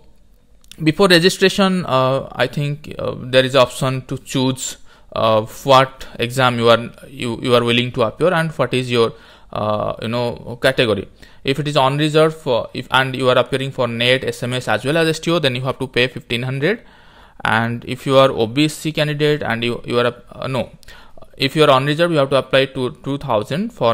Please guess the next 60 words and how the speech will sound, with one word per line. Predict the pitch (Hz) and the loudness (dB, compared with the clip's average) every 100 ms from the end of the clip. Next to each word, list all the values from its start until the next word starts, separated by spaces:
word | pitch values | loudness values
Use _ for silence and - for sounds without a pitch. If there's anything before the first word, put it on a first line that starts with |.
| 113 113 | 0 0
net, | 127 143 - - 113 | -2 -2 -14 -8 -8
S | - | -6
M | 120 | -4
S | 123 | -2
and | 117 104 101 | -2 -2 -2
as | 117 | 0
well | 120 107 | 2 2
as | 104 - | 2 -4
S | - | -2
T | |
O। | 196 - - - - - | -2 -2 -12 -20 -20 -6
If | 135 | -6
you | 143 143 | 2 2
are | 143 - - | 2 -4 -6
O | 123 | -2
B | 143 | -2
C | 147 156 | -2 2
or | 143 117 | 2 2
E | 120 | 2
W | 143 139 147 147 | 0 0 -2 -2
S, | |
then | 135 113 117 - - - | -2 -6 -6 -12 -18 -8
you | 127 | -6
have | 120 127 | -2 0
to | |
appear | 113 127 120 | 0 -2 -4
fifteen | - 143 147 | -6 -6 -4
hundred। | 147 139 151 208 - - - - - | -4 -2 -2 -2 -8 -20 -20 -12 0
अगर | 127 127 | 6 6
आप | 127 | 4
नेट | 131 131 - | 0 -2 -2
क्लियर | 143 151 | 0 0
कर | 147 143 | 0 -4
चुके | 143 143 143 | -4 -4 0
हो, | 127 123 | 0 0
only | 127 143 131 135 | -2 -2 -2 -4
S | |
M | 131 | -6
S | 131 | -4
and | 123 | -4
S | 117 - | -4 -6
T | |
O | 131 | -4
के | 127 | -2
लिए | 120 | 0
अप्लाई | 120 120 | -2 -2
करो, | 120 117 | -2 -4
then | 113 | -4
you | 117 | -6
have | 113 117 | -6 -4
to | 107 | -4
appear, | - 165 196 - - 110 | -4 -4 -6 -12 -6 0
uh, | 110 - - | 2 0 -4
you | 131 | -8
have | 131 | -6
to | 139 156 | -4 -4
pay | 208 233 | -4 0
thousand | 131 113 110 | 0 2 -2
rupees | 101 104 92 | -6 -8 -8
only। | 90 | -10